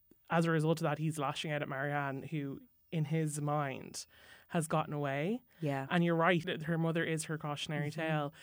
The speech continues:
Speaker 1: because she's not getting any support from anyone, and so she's learning to accept it.
Speaker 2: Yeah.
Speaker 1: She's learning to accept that behaviour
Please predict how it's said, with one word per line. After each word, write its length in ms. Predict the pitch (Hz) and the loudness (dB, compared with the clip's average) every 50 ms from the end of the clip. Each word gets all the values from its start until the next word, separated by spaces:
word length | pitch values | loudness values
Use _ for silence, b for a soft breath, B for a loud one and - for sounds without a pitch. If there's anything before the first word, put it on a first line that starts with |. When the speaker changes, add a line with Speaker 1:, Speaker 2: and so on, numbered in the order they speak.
| B B B B _ | B B B B _
Speaker 1:
because 640 | - 165 165 - 160 156 151 151 151 151 147 - - | -8 -8 -6 -4 -2 0 0 0 0 -2 -4 -6 -8
she's 300 | - - - 202 208 202 | -8 -6 -2 -2 0 2
not 140 | 226 226 208 | 2 0 0
getting 200 | - 208 190 180 | 2 0 0 2
any 180 | 170 165 160 156 | 0 0 -2 -2
support 400 | 160 - - - - 214 214 214 | -4 -8 -12 -2 0 0 0 0
from 140 | - - 175 | -2 -2 -2
anyone, 400 | 165 170 165 156 151 151 147 - | 0 2 2 2 2 0 0 -2
and 140 | 156 147 | -4 -4
so 120 | - 165 156 | 0 0 0
she's 220 | 151 - 175 156 160 | 0 0 -2 -2 0
learning 300 | 160 156 170 190 202 185 | 2 2 4 4 2 2
to 120 | - 175 | 0 -4
accept 480 | 165 156 - - 160 160 160 - - - | -6 -6 -4 -4 -4 -4 -4 -6 -12 -14
it. 320 | - - - - - - - | -12 -10 -10 -10 -10 -10 -4
Speaker 2:
Yeah. 280 | 160 151 147 139 135 131 | -2 0 0 0 0 -2
Speaker 1:
She's 220 | - - 190 165 175 | -2 -4 -2 2 2
learning 200 | 170 180 190 190 | 4 4 4 4
to 100 | - 208 | 2 0
accept 340 | 175 170 - 185 165 156 - | -2 0 -2 -6 -6 -4 -4
that 140 | - 156 - | -6 -4 -4
behaviour 520 | 151 156 151 147 143 143 - 151 139 135 | -4 -6 -4 -4 -4 -4 -2 -4 -4 -4